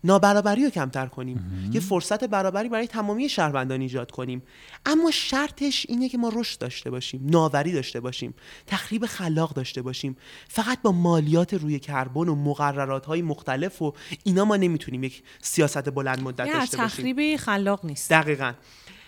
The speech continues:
Speaker 1: بحث اصلی کتاب اینه که نوآ-، یکی از بحث اصلی کتاب اینه که نوآوری رو ما به صورت یک عمل قهرمانانه نبینیم.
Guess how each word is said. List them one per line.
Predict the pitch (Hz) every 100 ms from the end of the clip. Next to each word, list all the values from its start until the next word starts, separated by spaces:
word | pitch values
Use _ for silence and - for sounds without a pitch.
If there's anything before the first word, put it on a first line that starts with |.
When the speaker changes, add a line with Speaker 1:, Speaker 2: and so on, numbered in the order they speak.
| _ _ _ _ _ _ _ _ _ _ _
Speaker 1:
بحث | - 370 -
اصلی | 277 156 - 202
کتاب | 160 147 156 156
اینه | 175 185
که | 185 180 170 170 180
نوآ-، | 254 220 139
یکی | 185 247
از | 160
بحث | 135 135 139
اصلی | 131 -
کتاب | 139 143 165
اینه | 196
که | 196 220 214 - -
نوآوری | 160 165 160 151 160
رو | 196
ما | 208
به | 165
صورت | 147 - 156 -
یک | 175 170 - _ -
عمل | 156 147 143
قهرمانانه | 143 147 147 147 139 135 135 143
نبینیم. | 131 120 127